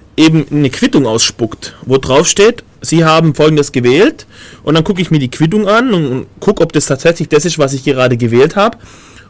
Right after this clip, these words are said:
Und dann nehme ich die Quittung und schmeiße zum Beispiel in eine Urne. So, dann hab ich den Vorteil einer elektronischen Wahl, dass ich schnell zählen kann und dass ich schnell die Ergebnisse hab und fehlerfrei zählen kann, wenn das Programm korrekt funktioniert. Ich hab aber immer noch die Möglichkeit, zumindest stichprobenartig,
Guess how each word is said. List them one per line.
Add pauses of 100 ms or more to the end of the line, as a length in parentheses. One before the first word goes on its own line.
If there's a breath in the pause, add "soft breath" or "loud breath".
Und
dann
nehme
ich
die
Quittung
und
schmeiße
zum
Beispiel
in
eine
Urne. (380 loud breath)
So,
dann
hab
ich
den
Vorteil
einer
elektronischen
Wahl,
dass
ich (140 soft breath)
schnell
zählen
kann (840)
und
dass
ich
schnell
die
Ergebnisse
hab
und
fehlerfrei
zählen
kann,
wenn
das
Programm
korrekt
funktioniert. (480 loud breath)
Ich
hab
aber
immer
noch
die
Möglichkeit,
zumindest
stichprobenartig,